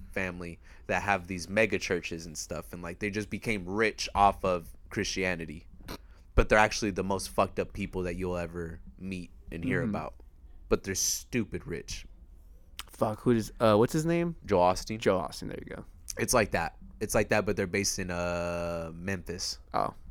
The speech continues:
Speaker 2: He's, uh, he's out of Texas, no?
Speaker 1: Mm-hmm. D-, Houston, Texas. Remember when the Har-, Hurricane Harvey happened and
Speaker 2: Yeah,
Speaker 1: he
Speaker 2: and
Speaker 1: didn't
Speaker 2: he didn't
Speaker 1: want
Speaker 2: wanna let
Speaker 1: people
Speaker 2: people
Speaker 1: inside?
Speaker 2: in to, for shelter?
Speaker 1: Yeah, he didn't wanna let people inside, bro. The man
Speaker 2: Does
Speaker 1: of God. He's like, "They're gonna get the place dirty."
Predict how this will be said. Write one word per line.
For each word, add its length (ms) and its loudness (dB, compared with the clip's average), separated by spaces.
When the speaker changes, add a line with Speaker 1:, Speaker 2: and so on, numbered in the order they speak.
Speaker 2:
He's, 240 -2
uh, 260 6
he's 160 -4
out 80 6
of 60 2
Texas, 280 0
no? 140 -2
Speaker 1:
Mm-hmm. 160 -8
D-, 120 -6
Houston, 480 0
Texas. 440 0
Remember 320 8
when 140 6
the 200 4
Har-, 220 -6
Hurricane 400 10
Harvey 340 12
happened 340 4
and 80 8
Speaker 2:
Yeah, 40 10
Speaker 1:
he 40 8
Speaker 2:
and 80 4
Speaker 1:
didn't 120 10
Speaker 2:
he 60 10
didn't 100 12
Speaker 1:
want 140 12
Speaker 2:
wanna 0 -
let 160 12
Speaker 1:
people 20 -
Speaker 2:
people 180 10
Speaker 1:
inside? 300 8
Speaker 2:
in 60 -10
to, 80 -4
for 160 4
shelter? 420 6
Speaker 1:
Yeah, 220 4
he 80 -4
didn't 140 2
wanna 140 2
let 80 0
people 200 -2
inside, 280 -8
bro. 140 -8
The 80 -2
man 120 4
Speaker 2:
Does 40 0
Speaker 1:
of 60 -4
God. 260 2
He's 140 -10
like, 120 -6
"They're 80 -8
gonna 140 -8
get 80 -8
the 60 -16
place 220 -6
dirty." 260 -10